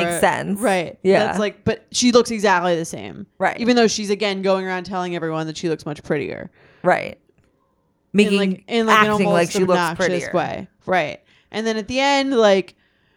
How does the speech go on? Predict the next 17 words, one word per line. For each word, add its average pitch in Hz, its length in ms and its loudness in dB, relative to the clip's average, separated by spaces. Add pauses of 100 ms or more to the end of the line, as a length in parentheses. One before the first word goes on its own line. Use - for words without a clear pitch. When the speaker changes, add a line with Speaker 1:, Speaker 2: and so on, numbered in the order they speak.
(380)
Speaker 1:
she - 260 -14
falls 240 340 6
again 226 640 0 (160)
and 202 200 -10
she, 202 180 -6
like, 190 180 -6
then 208 240 -2
sees 202 300 -6
her 185 140 -2
old 214 260 4
body, 208 640 2
or 190 240 -4
she - 120 -14
sees 196 200 -10
herself 185 380 -6
as, 165 120 -10
like, 165 260 -12